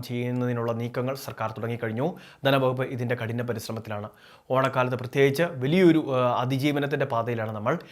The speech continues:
ഈ സാഹചര്യത്തിൽ പ്രളയത്തെ എല്ലാം അതിജീവിച്ച്, അല്ലെങ്കിൽ ഈ ഒരു കാലാവസ്ഥയെ അതിജീവിച്ച് നമ്മൾ മുൻപോട്ട് പോകുമ്പോൾ, നമുക്ക് ഇപ്പോൾ വരുമാന മാർഗ്ഗങ്ങൾ നിലച്ചിരിക്കുന്ന സാഹചര്യവുമുണ്ട്. വിവിധ മേഖലകളിൽ തൊഴിൽ നഷ്ടപ്പെട്ട, അല്ലെങ്കിൽ,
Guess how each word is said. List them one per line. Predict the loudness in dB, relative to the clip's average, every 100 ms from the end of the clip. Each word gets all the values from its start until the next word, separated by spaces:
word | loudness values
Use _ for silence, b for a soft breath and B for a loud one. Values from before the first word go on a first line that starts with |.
| B B 6
ഈ | 6
സാഹചര്യത്തിൽ | 4 0 0 0 -2 -4 -4
പ്രളയത്തെ | -2 -2 0 -2
എല്ലാം | 0 -2 -2
അതിജീവിച്ച്, | -2 -2 -4 -4
അല്ലെങ്കിൽ | -4 0 0 B B B 10
ഈ | 10
ഒരു | 8 0
കാലാവസ്ഥയെ | 0 0 0 -4
അതിജീവിച്ച് | -4 -4 -6 -6
നമ്മൾ | -6 -6
മുൻപോട്ട് | -4 -4 -2 -4
പോകുമ്പോൾ, | -4 -4 -8 -4
നമുക്ക് | 0 2 2 0
ഇപ്പോൾ | -4 -4 -4 -2
വരുമാന | -2 -2 -2 -2 -2
മാർഗ്ഗങ്ങൾ | -4 -6 -6 -6
നിലച്ചിരിക്കുന്ന | -6 -6 -6 -6 -6
സാഹചര്യവുമുണ്ട്. | -8 -6 -8 -6 -8 -8 -12 _ B B B
വിവിധ | 6 8 6
മേഖലകളിൽ | 4 2 0 -2 -2
തൊഴിൽ | -4 -4
നഷ്ടപ്പെട്ട, | -6 -6 -2 -2
അല്ലെങ്കിൽ, | -2 0 -2